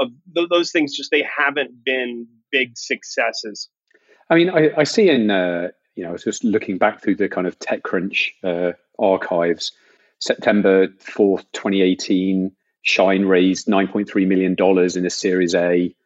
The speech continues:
Speaker 2: uh, building an alternative to bank accounts. So, um,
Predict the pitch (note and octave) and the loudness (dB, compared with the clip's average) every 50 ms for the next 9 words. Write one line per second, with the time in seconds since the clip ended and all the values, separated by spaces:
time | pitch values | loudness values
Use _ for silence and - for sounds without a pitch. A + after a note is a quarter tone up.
0 | _ _ _ _ _ _ - F#2+ F2+ F2+ E2 E2 G2+ F2+ F2+ F2+ F#2+ F#2 F2+ F2+ | _ _ _ _ _ _ -4 -2 -2 -2 0 0 0 0 2 0 0 0 -2 -4
1 | F2+ - - - F#2+ F#2 F#2 - - F2 - - F2 F#2 F#2 F#2+ F2+ - - - | -4 -6 -4 -4 -2 -2 -4 -4 -6 -8 -8 -4 -2 0 0 0 -2 -6 -8 -10
2 | - F#2 F2 E2+ F2+ G2+ G#2+ - - - - _ _ _ _ _ _ _ _ _ | -10 -8 -8 -6 -8 -8 -8 -8 -10 -10 -12 _ _ _ _ _ _ _ _ _
3 | _ - - - G2 F2+ F2+ F2+ F2+ F2 F2 F2+ G2 - G2+ F#2+ F2+ F2+ F2 F2+ | _ -14 -12 -8 -6 -2 0 0 0 0 0 -2 -2 -2 -2 -2 -2 -2 -4 -6